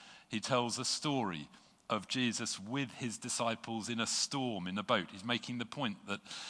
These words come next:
life gets stormy, but it doesn't mean God's abandoned us. Jesus was there with his disciples in the storm. He is with us in the difficult days. He's with us in the good days.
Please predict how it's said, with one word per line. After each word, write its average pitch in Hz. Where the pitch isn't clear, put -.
life 151
gets -
stormy, 156
but 117
it 117
doesn't 131
mean 127
God's 123
abandoned 117
us. -
Jesus 113
was 104
there 107
with 113
his 113
disciples 113
in 120
the 113
storm. 113
He 139
is 127
with 135
us -
in 107
the 92
difficult 135
days. 120
He's 110
with 107
us 101
in 101
the 98
good 98
days. -